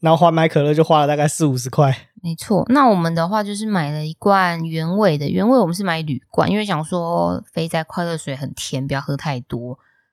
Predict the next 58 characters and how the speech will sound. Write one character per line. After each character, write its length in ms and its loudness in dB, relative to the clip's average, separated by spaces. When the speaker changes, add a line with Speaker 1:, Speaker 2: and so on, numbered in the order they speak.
Speaker 2:
那 480 0
我 160 0
们 120 0
其 200 -2
实 400 -4
有 120 2
在 180 -2
想 420 -2
啊， 180 -8
赞 320 -2
哥 160 -2
讲 340 -6
的 140 -12
那 120 -4
个 80 -8
配 280 -4
方 200 -2
改 140 -8
会 220 0
不 60 -4
会 120 -2
是 300 -4
提 180 -4
到 160 2
的 80 -2
是 160 -6
现-， 420 -4
就 120 -6
是 320 -6
现 240 -4
在 160 0
新 260 -6
出 180 -4
的 160 0
一 120 -6
个 200 -2
纤 240 -4
维 140 -2
Plus 420 -4
的 120 -6
口 320 -6
味， 320 2
所 120 -4
以 20 4
我 80 2
们 140 -2
就 120 -4
是 120 -8
买 200 -4
的 80 -10
原 280 -8
味 240 0
跟 200 -2
纤 220 -6
维 80 -6
Plus 400 -6
的 140 -8
来 180 -4